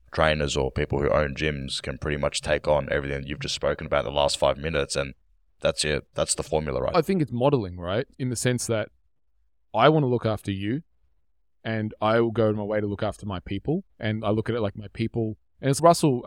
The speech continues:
Speaker 2: Russell, Richard Branson said, Richard Branson, Richard Branson said, which is, "You don't look after your business, you look after your people." So you don't, you don't look after your client, you look after your people, and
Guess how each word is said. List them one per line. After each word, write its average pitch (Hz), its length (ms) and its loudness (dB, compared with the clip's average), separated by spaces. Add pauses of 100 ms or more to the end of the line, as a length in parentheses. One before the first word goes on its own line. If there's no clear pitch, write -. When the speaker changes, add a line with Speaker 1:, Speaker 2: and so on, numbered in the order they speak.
Speaker 2:
Russell, 131 300 -12
Richard 139 300 0
Branson 123 380 0
said, - 180 -12
Richard 101 240 -12
Branson, 98 420 -8 (320)
Richard 135 240 2
Branson 123 380 4
said, 104 300 -2
which 113 180 -2
is, 107 300 -2 (540)
"You 120 160 0
don't 151 240 4
look 127 180 -2
after 120 280 2
your 110 140 -2
business, 110 640 -10
you 110 120 -6
look 110 140 -6
after 110 240 -4
your 104 100 -4
people." 117 440 -6 (180)
So 139 120 6
you 127 120 4
don't, 180 240 4
you 135 160 0
don't 180 140 6
look 156 120 0
after 143 220 2
your 120 60 0
client, 120 420 -4
you 117 160 -4
look 120 140 -4
after 110 260 -6
your 101 220 -8 (100)
people, 147 400 -4 (180)
and 104 120 -20